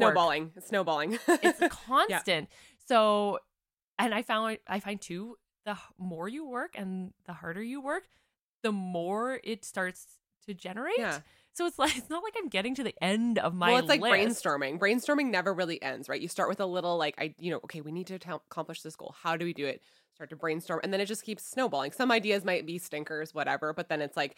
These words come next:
Speaker 1: they just generate more momentum and create more, more
Speaker 2: And
Speaker 1: ideas.
Speaker 2: and if it was a bad idea, you know how to fix it or make it better. And yeah, so that I think is the other thing, because when I think that I'm, like,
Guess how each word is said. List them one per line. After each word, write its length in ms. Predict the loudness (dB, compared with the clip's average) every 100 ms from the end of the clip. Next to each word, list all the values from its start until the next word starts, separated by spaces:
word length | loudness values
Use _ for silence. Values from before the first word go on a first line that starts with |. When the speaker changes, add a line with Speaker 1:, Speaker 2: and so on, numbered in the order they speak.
| -20 _
Speaker 1:
they 80 | -6
just 220 | -6 -6 -2
generate 360 | -2 0 -2
more 200 | -2 -2
momentum 560 | -2 0 -2 -2 -4 -4
and 220 | -4 -8
create 260 | -12 -10 -8
more, 460 | -6 -6 -4 -6 -10 _ _ -6
more 120 | -2
Speaker 2:
And 40 | -2
Speaker 1:
ideas. 440 | -2 -6 -8 -10 -4
Speaker 2:
and 120 | -2
if 100 | 0
it 120 | -4
was 420 | 0 2 2 0 -6 _ _
a 80 | -4
bad 240 | 0 0 0
idea, 400 | -4 -4 -4 -4 -4 -8 -20 _ -4
you 120 | -2
know 100 | 0
how 80 | -2
to 80 | -4
fix 440 | -6 -6 -6 -6
it 140 | -8 -6
or 120 | -4 -2
make 220 | -2 -4
it 160 | -6
better. 480 | 0 2 2 2 2 2
And 240 | 0 0
yeah, 240 | 2 2 2
so 320 | 2 2 2 -4 _ 0
that 140 | 2 2
I 80 |
think 160 | -2 -6
is 80 | -8
the 160 | -4
other 260 | -4 -4 -6
thing, 280 | -8 -10 -10
because 600 | -12 -8 -6 -4 -8 -16 _ -16
when 260 | -4 -2 0
I 140 | -2
think 400 | -6 -6 -6 -6 -4
that 160 | -2
I'm, 220 | 0 -4 -4
like, 260 | -6 -8